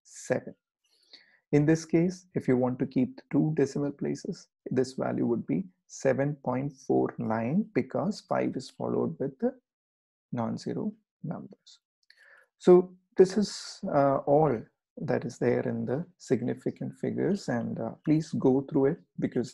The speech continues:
I'll be putting some quizzes, uh, following this. Uh, if you have any doubts, uh, please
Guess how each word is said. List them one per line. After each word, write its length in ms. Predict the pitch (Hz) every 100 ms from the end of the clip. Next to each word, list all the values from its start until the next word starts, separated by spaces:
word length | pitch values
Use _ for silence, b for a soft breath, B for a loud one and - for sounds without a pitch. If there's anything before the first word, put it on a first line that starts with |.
| -
I'll 220 | 123 123
be 180 | 117 123
putting 420 | 127 131 151 156
some 300 | 156 131 127 - _ _ _
quizzes, 760 | 143 139 147 147 - - - _ _ _ _ -
uh, 480 | 123 117 117 120 123
following 580 | - 127 123 127 135 135 _ _ _
this. 380 | 135 185 - - _ _ _ _ -
Uh, 300 | 120 117 117 131
if 160 | 123
you 100 | 131
have 340 | 120 127 123 - -
any 220 | 139 156
doubts, 580 | 120 117 123 180 - - _ _ _ 139
uh, 220 | 117 113
please 480 | - 123 120 -